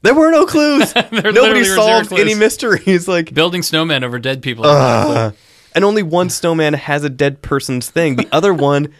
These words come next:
Speaker 1: is just, uh, makes no sense.
Speaker 2: Oh, I love it.
Speaker 1: But again,
Speaker 2: I have
Speaker 1: un-,
Speaker 2: to see this.
Speaker 1: un-, <laughs> exactly. Unfortunately,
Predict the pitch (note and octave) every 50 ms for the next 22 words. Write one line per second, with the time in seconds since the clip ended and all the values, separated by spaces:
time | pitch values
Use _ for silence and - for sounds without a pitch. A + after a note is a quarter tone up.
0 | _ _ _ _ _ _ - D#3+ D#3 D3 D#3+ E3 - - - D3+ - _ _ _
1 | _ _ _ - - E3 D3+ - - D3 D#3 D3+ B2 G2+ F#2+ - _ _ _ _
2 | _ _ - D#3 D#3+ E3 D#3+ - E3 D#3 D3 C3+ C3 C3 C3 - C3+ C3+ C#3+ C3
3 | B2 A#2+ A#2+ A#2+ B2 B2+ B2+ A#2 G2+ _ - - - C3 A#2+ _ _ _ _ -
4 | G#3 G#3 G3+ F#3+ F#3+ F#3 E3+ D3+ C#3+ D3+ D3+ - C3 D3+ B2+ C#3 C#3+ C#3 - -
5 | A2+ G#2+ G#2+ C#3+ D#3+ D#3+ D#3+ F#3+ - - G#3 F#3+ F#3+ G#3 F3 - F#3+ F#3+ - -
6 | F#3 F#3 F3 - G#3+ G#3+ G#3 - - - G3 F#3 D3+ D3 C#3 C3+ C3+ C3